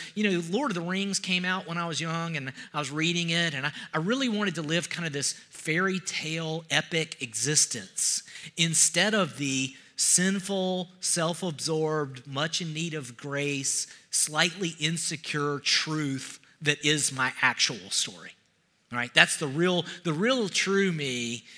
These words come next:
is that I'm smaller and more insecure and not really that significant. And so I,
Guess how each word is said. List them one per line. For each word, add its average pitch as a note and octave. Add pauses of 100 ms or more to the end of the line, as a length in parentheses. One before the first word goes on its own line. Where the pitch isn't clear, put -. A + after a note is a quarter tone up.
(120)
is D#3
that D#3+
I'm C#3+
smaller G#3
and C#3+
more F3
insecure C#3+
and C#3
not A#3
really F#3+
that D#3
significant. B2 (480)
And D#3+
so F#3 (260)
I, D#3